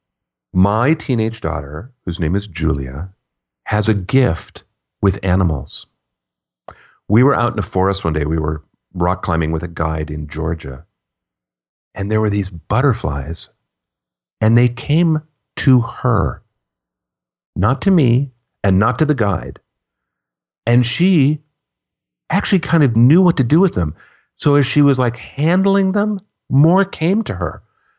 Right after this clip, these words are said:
And I looked at the guide and went, "Couldn't you do this?" And he was like,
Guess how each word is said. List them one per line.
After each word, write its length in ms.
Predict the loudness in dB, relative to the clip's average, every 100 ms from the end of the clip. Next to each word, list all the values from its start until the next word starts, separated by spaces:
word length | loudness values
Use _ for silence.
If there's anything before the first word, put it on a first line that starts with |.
| -6
And 80 | 0
I 80 | 2
looked 240 | 0 0
at 100 | -4
the 60 | 0
guide 260 | 0 2
and 100 | 2 2
went, 220 | 2 -2 _ _ _ _ _ _ _ _ -20 -20 -16 -16 -10 -8 -8 _ _ _ _ _ -6
"Couldn't 220 | 0 4
you 120 | 4 4
do 120 | 4
this?" 300 | 4 2 2
And 100 | 2
he 80 | 4
was 120 | 2
like, 160 | 0